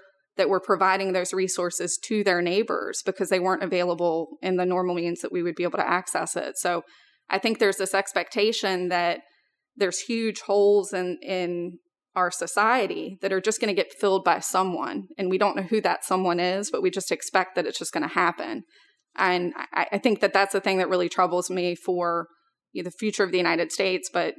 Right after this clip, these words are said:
you know, even globally, what, what that actually looks like. We are a society in the United States that doesn't seem to understand the concept of being your brother's keeper or, you know, looking out for your fellow person, that,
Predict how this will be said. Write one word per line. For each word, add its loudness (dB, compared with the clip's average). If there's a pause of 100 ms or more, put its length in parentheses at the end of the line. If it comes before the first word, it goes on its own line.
you -4
know, 0
even 0
globally, 0
what, -4
what -2
that 2
actually -2
looks -6
like. -6
We -6
are 4
a 4
society 0
in -2
the -4
United -4
States -4
that -4 (600)
doesn't 2
seem 0
to 0
understand 0
the -2
concept 0
of -2 (360)
being 2
your 0
brother's 0 (120)
keeper -6 (440)
or, 0 (100)
you -4
know, 0
looking 2
out 4
for -2
your 2
fellow 2
person, -2
that, -6